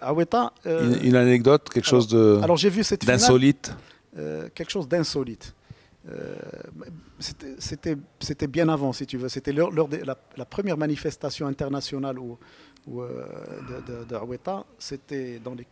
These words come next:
Speaker 1: le cadre des grandes manifestations. Il avait été au, sélectionné aux Jeux universitaires.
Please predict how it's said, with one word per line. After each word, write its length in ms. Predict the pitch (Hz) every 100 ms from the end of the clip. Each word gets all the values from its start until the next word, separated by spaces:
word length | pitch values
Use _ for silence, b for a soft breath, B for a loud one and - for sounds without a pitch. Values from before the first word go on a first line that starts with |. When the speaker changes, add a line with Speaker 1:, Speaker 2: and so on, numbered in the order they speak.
| -
Speaker 1:
le 80 | 127
cadre 180 | 120 127
des 100 | 127 143
grandes 260 | - 151 117
manifestations. 560 | 123 120 127 120 120 185
Il 100 | 147
avait 200 | 131 139
été 360 | 139 131 113 _ b b b _
au, 220 | 131 127 147
sélectionné 580 | - 143 131 - 139 127
aux 140 | 120 120
Jeux 180 | 123 120
universitaires. 560 | 117 117 - - 233